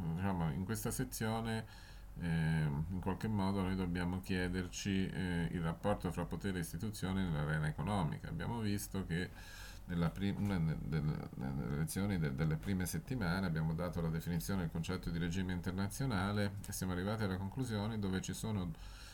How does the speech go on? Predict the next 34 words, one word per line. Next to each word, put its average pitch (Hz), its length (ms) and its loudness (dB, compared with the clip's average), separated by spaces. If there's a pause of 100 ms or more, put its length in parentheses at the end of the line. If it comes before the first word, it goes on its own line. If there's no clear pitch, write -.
(100)
che - 100 -4
ci 87 80 -2
sono 107 220 4
due 104 160 4
settori 107 520 2
della, 71 380 2 (300)
dell'economia 87 600 0
internazionale 107 760 0
in 110 80 -4
cui 113 100 0
non 107 140 2
ci - 100 -4
sono 98 240 0
regimi, 78 560 0
eh. 95 220 2 (100)
Questi - 220 -6
due 95 120 2
settori 107 440 -2
sono 98 240 0
i 87 40 0
regimi 90 480 0 (600)
settore 104 360 2
del 90 160 2
petrolio 98 840 4
da 87 120 2
un 92 120 2
lato 90 560 4
e - 80 0
il 98 100 0
settore 101 480 2
delle 90 160 2
multinazionali 90 1600 0
dall'altro, 76 680 2 (180)
eh. 95 340 -2